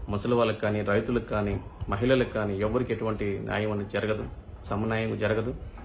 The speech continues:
అలా ఉండిపోతాం అంతే. మన రాష్ట్రం విడిపోయించి almost పదేళ్ళు అయిపోయింది, ఇప్పుడు దాకా అతీగతి లేదు.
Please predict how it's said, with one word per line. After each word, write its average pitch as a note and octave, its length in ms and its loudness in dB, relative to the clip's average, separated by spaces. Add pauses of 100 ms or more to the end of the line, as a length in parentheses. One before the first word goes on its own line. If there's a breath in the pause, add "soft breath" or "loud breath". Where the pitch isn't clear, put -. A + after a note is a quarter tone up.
(720)
అలా A2+ 160 6
ఉండిపోతాం B2 540 4
అంతే. F#2+ 260 -2 (400)
మన G2+ 100 0
రాష్ట్రం A2 300 2
విడిపోయించి G#2+ 460 -2
almost G#2 540 -2 (140)
పదేళ్ళు G#2+ 300 0
అయిపోయింది, G2 360 -2 (420)
ఇప్పుడు G#2+ 180 -2
దాకా G#2 300 2
అతీగతి G#2 360 -2
లేదు. F#2+ 220 -4